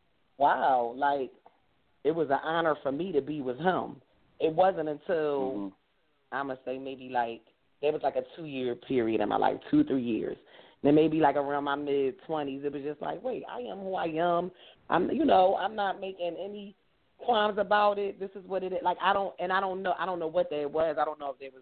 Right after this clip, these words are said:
Speaker 1: a, like, a transition from just going into, I guess, m-, womanhood or what that was,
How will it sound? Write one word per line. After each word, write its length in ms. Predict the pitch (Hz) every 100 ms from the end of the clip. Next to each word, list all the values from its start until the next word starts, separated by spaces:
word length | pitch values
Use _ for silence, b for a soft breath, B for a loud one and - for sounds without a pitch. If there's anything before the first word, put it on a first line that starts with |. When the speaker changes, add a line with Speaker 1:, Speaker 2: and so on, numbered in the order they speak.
| 127
Speaker 1:
a, 140 | 120
like, 120 | 127 -
a 180 | - 143
transition 460 | 123 117 135 135 127
from 160 | 139 127
just 260 | 127 123 - _ _ _ _ _
going 200 | 135 139
into, 180 | 131 123
I 100 | 131
guess, 200 | 127 127 -
m-, 160 | 117 123
womanhood 680 | 127 143 143 151 147 139
or 120 | 127 123
what 220 | 143 143 131
that 160 | 117
was, 320 | 127 127 120